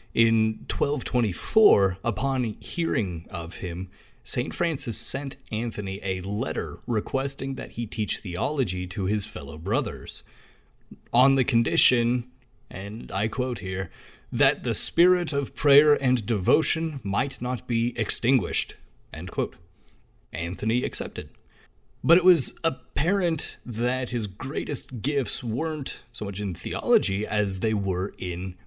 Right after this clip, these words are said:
preaching. As such, he became a traveling preacher, going head-to-head with heretics and offering correction to those who would otherwise go astray in the faith.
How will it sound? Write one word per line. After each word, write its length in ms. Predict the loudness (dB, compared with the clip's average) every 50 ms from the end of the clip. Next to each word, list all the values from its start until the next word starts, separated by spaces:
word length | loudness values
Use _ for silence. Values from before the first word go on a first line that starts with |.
| -18 -12 -12
preaching. 800 | -10 -10 -4 0 0 2 2 2 2 0 0 -4 -8 -10 -14 -18 -20 _ _ -20 _ -4
As 320 | 0 2 2 4 4 4 2
such, 500 | 2 2 0 -4 -4 -6 -8 -8 -10 -16 _ _
he 160 | -6 -2 0
became 400 | 0 0 -2 -2 0 0 2 0 0
a 160 | -2 -4 -4
traveling 640 | -4 -6 -6 -6 -6 -6 -6 -6 -4 -2 0 0 0
preacher, 600 | 0 0 -2 -2 -2 0 -2 -2 -2 -4 -10 -12 -16 -20 -20 -20 -20 -8 -2
going 300 | 2 6 6 6 6 6
head-to-head 760 | 2 2 4 4 4 4 4 4 4 6 6 4 2 2 2
with 180 | 2 0 0 2
heretics 640 | 2 2 4 4 4 4 2 2 0 0 -4 -4 -6 -12 -20 -16 -8 -2
and 240 | 0 2 2 2 2 -2 -4 -4
offering 520 | -2 -2 -2 -2 -2 -2 -4 -4 -4 -6
correction 840 | -6 -4 -4 -4 -4 -4 -6 -6 -6 -6 -6 -6 -6 -8 -10 -12 -14 -16 _ -4
to 180 | 0 2 2 2
those 440 | 2 2 2 2 2 0 -2 -2 0
who 80 | 0
would 120 | 0 0 -2
otherwise 880 | -4 -6 -4 -2 -2 -2 -2 -4 -6 -8 -8 -6 -4 -2 -4 -4 -6 -8 -8
go 240 | -8 -8 -6 -6 -6
astray 460 | -4 -6 -6 -6 -10 -12 -10 -10 -8
in 100 | -6 -6
the 80 | -6
faith. 460 | -6 -6 -6 -6 -6 -6 -10 -12 -16